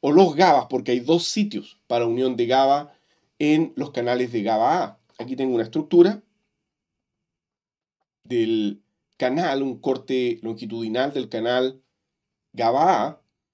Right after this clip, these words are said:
y no es que el sitio ortostérico sea muy flexible, que no está mostrado en esta imagen, sino que posee una gran cantidad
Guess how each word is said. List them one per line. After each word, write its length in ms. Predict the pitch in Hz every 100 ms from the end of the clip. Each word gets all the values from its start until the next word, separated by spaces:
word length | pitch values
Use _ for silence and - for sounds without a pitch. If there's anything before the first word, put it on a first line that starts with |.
| _ _
y 120 | - 196
no 160 | 190
es 140 | 247 -
que 340 | 240 233 240
el 120 | 175 160
sitio 300 | 208 208 208
ortostérico 580 | 202 170 202 208 196
sea 240 | 175 196 180
muy 160 | 185
flexible, 600 | 196 151 120 - 233 139
que 80 | 139
no 80 | 127
está 160 | - 143
mostrado 320 | 151 165 156
en 60 | 147
esta 140 | 147
imagen, 500 | 208 104 202 208 202 _ _ _ _
sino 320 | - 208 226 233
que 140 | 220
posee 840 | 214 - 156 151 285 247 139 202 - _ _ _ _ _ _ _ _ _ -
una 420 | 170 180 170 -
gran 520 | 151 147 175 240 254 208
cantidad 720 | 135 127 131 113 101 139